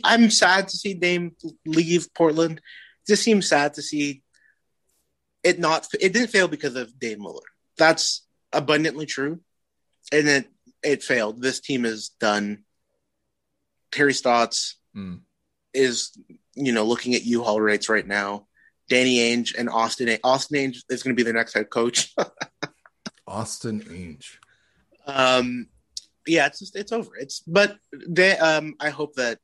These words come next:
Speaker 1: I hope that Dame's able to, if he's in Portland with a, you know, revamped cast or elsewhere, I hope that he's happy and successful. And he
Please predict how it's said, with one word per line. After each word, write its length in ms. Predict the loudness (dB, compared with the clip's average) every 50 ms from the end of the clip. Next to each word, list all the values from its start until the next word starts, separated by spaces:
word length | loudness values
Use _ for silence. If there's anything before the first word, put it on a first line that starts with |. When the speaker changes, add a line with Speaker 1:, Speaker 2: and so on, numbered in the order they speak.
| _ _ -10
Speaker 1:
I 60 | -10
hope 180 | -8 -8 -8 -6
that 140 | -8 -6 -4
Dame's 260 | -4 -4 -2 -2 -2
able 160 | -4 -4 -6 -8
to, 140 | -12 -14 -14 _ _ _ _ _ -20 -20 -20 -18 -18 -18 -18 -18 _ 0
if 160 | 0 2 4
he's 160 | 4 4 4
in 160 | 4 2 2 2
Portland 480 | 2 2 2 2 2 2 0 0 -2
with 160 | -4 -4 -4
a, 160 | -6 -8 -8 -10 -12 _ -20 -20 -20 -20 -20 -20 -20 _ _ _ _ _ _ -10
you 100 | -6 -6
know, 180 | -6 -6 -8 -10 _ _ _ _
revamped 540 | 0 4 6 6 6 6 4 4 2 0 -2
cast 380 | 0 0 2 2 0 -2 -6 -10
or 160 | -10 -8 -8
elsewhere, 460 | -8 -8 -8 -6 -6 -4 -4 -4 -4 -6
I 60 | -8
hope 160 | -10 -12 -8 _
that 120 | -4 -4 -2
he's 200 | -4 -6 -6 -10 -12 _ _ -2
happy 460 | 0 0 2 4 4 6 6 6 4
and 260 | 4 2 -2 -4 -6
successful. 640 | -8 -10 -6 -4 -2 -2 -2 0 0 2 4 4 4
And 180 | 2 0 -4 -8 -12 -16 -16 -16 -16 -18 -16 -4
he 680 | 0 4 4 6 6 6 6 6 4 4 2 0 -4